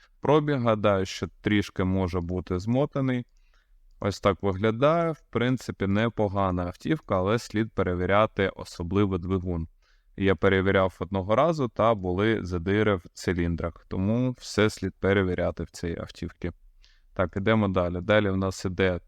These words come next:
також Mazda тройка дві тисячі чотирнадцятого року, дев'ять тисяч прайс, сто вісімдесят чотири тисячі пробіг.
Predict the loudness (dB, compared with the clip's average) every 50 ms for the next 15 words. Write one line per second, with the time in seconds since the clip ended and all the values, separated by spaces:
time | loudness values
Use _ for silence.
0 | _ -10 -2 0 0 0 0 -6 -8 -6 -2 0 2 2 2 2 0 -2 -2 0
1 | 0 0 0 0 0 -2 -6 -4 -4 -4 -4 -4 -6 -6 -10 -14 -12 -6 -4 -2
2 | 0 2 2 0 0 -2 -6 -4 -4 -2 -2 0 0 0 0 0 -2 -4 -2 -2
3 | -4 -4 -4 -4 -2 -4 -4 -4 -6 -16 -16 -8 -2 2 2 2 2 0 -2 -2
4 | -2 -2 -2 -2 -2 -2 -2 -2 0 0 -2 -2 -2 -4 -8 -2 0 0 0 0
5 | 0 -2 -4 -4 -8 -8 -8 -6 -4 -4 -4 -4 -4 -8